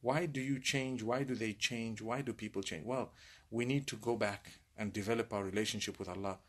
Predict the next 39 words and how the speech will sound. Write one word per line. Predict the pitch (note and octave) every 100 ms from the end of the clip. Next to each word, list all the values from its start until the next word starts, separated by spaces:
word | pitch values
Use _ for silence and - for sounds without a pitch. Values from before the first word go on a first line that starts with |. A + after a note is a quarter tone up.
| - - _ _
Like | A#2 A#2
I | A#2+
said, | - G#2 E2 - - _
some | - D#3+
people | D#3+ E3 C3+
have | -
fought | - - - - A3+ F3+ -
to | -
get | A#2 A#2 A#2
married | B2 A#2+ A2+
to | A#2
others. | G2+ F#2 F2 - - _ _ _ _ _ _ - - - -
Sometimes | F3+ E3+ F3+ C#3+
they've | C#3+
won | C#3+ E3+
the | D3
battle. | C#3 - F2 - - _ -
And | D3+
after | G3 F3+
they | C#3+ A#2+
marry, | D3 D#3 C3+ - G#2
they |
find, | G#2 A#2+ A2 - _ -
"Whoa, | F#2+ B2 - - _ - - - _ -
imagine | C3 D3+ A#2 G#2
I |
struggled | F#2 - - - D3 A2
so | - G#3
much | E3+ D3+ -
to | D3
come | G3+
into | F#3 C3
this. | F#2+ A#2 A#3+ F4 - - -
Is | C#3+ D3
this | C#4+ -
what | D3
I | F3
fought | - C4 -
for?" | - A2+